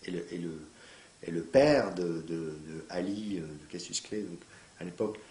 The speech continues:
lui a évidemment parlé de ce drame, et évidemment la perception de ce drame est, est, est, est, alors là du coup c'est, c'est ce que je dis est vrai, hein, est absolument essentiel, euh,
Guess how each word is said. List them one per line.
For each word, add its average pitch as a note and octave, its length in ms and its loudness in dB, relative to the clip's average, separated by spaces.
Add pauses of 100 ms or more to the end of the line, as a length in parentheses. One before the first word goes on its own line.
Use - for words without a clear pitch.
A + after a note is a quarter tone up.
(220)
lui G#2+ 180 8
a A#2 60 12
évidemment G2+ 320 6
parlé F#2+ 240 4
de - 60 -2
ce - 100 0
drame, G2+ 440 6
et B2 260 12
évidemment G#2 440 8
la E2+ 100 4
perception - 600 2
de G#2+ 80 0
ce G2+ 100 -4
drame F#2 340 2
est, D#2+ 220 -4
est, E2 140 -8
est, - 540 -14
est, - 360 -10
alors E2+ 160 0
là F#2+ 80 6
du F#2 100 2
coup - 160 -8
c'est, D#2 280 -4
c'est - 180 -10
ce - 100 -10
que E2+ 120 -8
je E2+ 80 -4
dis E2 140 -4
est D#2 40 -4
vrai, G#2+ 260 -2
hein, E2+ 40 -10 (420)
est - 260 -6
absolument G#2 380 2
essentiel, G2 600 6
euh, D#2 60 0